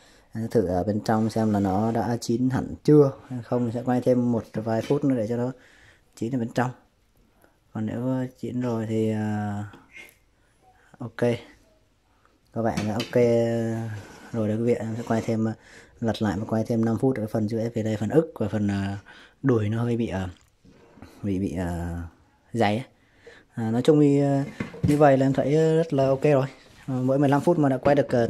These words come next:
nửa con vịt nó vàng chín như thế này thì, ờ, chất lượng, ờ, có thể đảm bảo được là ok, chuẩn. Đấy, thì em, ờ, xin, ờ, ờ, phép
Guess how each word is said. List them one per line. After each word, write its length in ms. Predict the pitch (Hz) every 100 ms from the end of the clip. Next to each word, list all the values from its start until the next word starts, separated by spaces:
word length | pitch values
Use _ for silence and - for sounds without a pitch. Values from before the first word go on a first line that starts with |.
| 110
nửa 220 | 120 120 110
con 100 | 135
vịt 180 | 131 120
nó 100 | 131
vàng 280 | 131 120
chín 200 | 113 123
như 80 | 139
thế 80 | 139
này 160 | 135 131 - _ - - - _
thì, 200 | 117 110 110
ờ, 60 |
chất 200 | 110 135
lượng, 160 | 139 98
ờ, 240 | 110 107 107 107 - -
có 60 |
thể 120 | 127
đảm 180 | 101 98
bảo 140 | 104 92
được 200 | 107 117
là 300 | 110 107 110 - -
ok, 120 | 110 139 - - _ _ _ _
chuẩn. 200 | 113 98 - - _ _ _ _ _ _ _ -
Đấy, 100 | 107
thì 80 | 113
em, 200 | 110 117
ờ, 260 | 120 120 117 113
xin, 160 | 120 117
ờ, 360 | 117 113 113 123 _ _ _ _ _ _ -
ờ, 180 | 120 110
phép 160 | 131